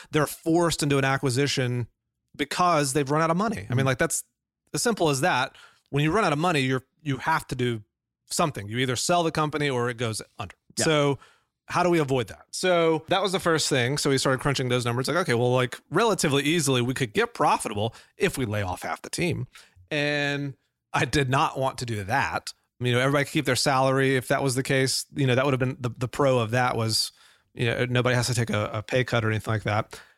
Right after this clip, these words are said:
Speaker 1: But we were already kind of a, a pretty small team, and, you know, you lay off a number of people and it becomes hard to even just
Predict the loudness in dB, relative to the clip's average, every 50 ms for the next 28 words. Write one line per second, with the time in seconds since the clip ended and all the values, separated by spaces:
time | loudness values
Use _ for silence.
0 | _ _ -4 -2 0 0 -2 -4 _ _ _ _ _ -2 0 2 2 2 2 2
1 | 2 2 2 2 0 -2 0 0 0 2 2 0 0 0 -2 -2 -4 -8 _ _
2 | _ _ _ _ _ _ _ _ -16 -10 -4 0 0 0 2 2 2 2 2 2
3 | 0 0 0 2 2 2 2 0 -2 -4 -4 -2 0 0 0 0 0 0 -2 -4
4 | _ _ _ _ -4 -2 -2 -2 -2 -2 -4 -2 -2 0 0 2 2 2 2 0
5 | 0 -4 -12 -16 _ _ _ _ _ _ _ _ _ -6 -2 0 2 2 2 0
6 | 0 0 0 0 2 0 0 -2 -4 -4 -4 -2 -2 -2 0 2 2 2 0 0
7 | -2 -2 -2 -4 -4 -4 -6